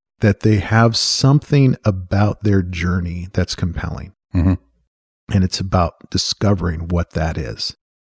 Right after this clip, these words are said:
Speaker 2: Right.
Speaker 1: And I think people are terrible at discovering their own journeys, and they need help. And that's why podcasting is so great. Because if you put somebody, like, a neutral party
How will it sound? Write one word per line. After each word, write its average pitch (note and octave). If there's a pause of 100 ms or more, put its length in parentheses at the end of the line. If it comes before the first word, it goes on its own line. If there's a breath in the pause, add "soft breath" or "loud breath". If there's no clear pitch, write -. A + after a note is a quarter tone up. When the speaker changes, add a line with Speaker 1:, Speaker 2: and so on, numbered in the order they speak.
Speaker 2:
Right. E2 (300)
Speaker 1:
And A#2
I A#2+
think D#3+
people G#2 (360)
are -
terrible A2+
at F#2+
discovering F#2+
their F#2
own F#2+
journeys, - (320)
and G2+
they F#2
need E2+
help. -
And F#2
that's A#2
why C3
podcasting F2
is E2+
so D2+
great. - (460)
Because G2
if G2
you G2+
put C3
somebody, F#2+
like, F2+
a F2+
neutral G2 (340)
party B2